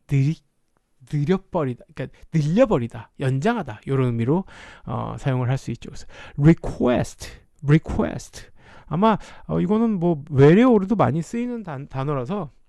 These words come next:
지금 백이십삼 번까지, 어, 백십팔 번부터 백이십삼 번 단어까지는 그렇게 어렵지 않은데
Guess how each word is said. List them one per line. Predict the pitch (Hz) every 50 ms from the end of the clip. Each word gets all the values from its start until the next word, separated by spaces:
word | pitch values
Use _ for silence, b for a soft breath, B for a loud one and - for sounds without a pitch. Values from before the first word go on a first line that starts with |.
| _ _ _ - - _ _ _ _ _ _ _ _ _ _ - - _ B B B B B B B B - - - -
지금 | 165 156 160 147
백이십삼 | - 147 160 175 160 175 156 - 170 - - 202 214 202
번까지, | 214 202 190 202 190 175 156 160 175 180 196 214 254 - -
어, | - 131 131 127 -
백십팔 | - 151 156 - - - 202 - - 233 220 220
번부터 | 220 202 185 180 - -
백이십삼 | - 127 127 139 156 - - - - - 208 214 202 190
번 | 190 180 180 170
단어까지는 | 151 139 139 156 156 - 165 156 151 160 165
그렇게 | - 151 143 - 165
어렵지 | 123 131 147 - - 160
않은데 | 123 117 131 165 196 170 120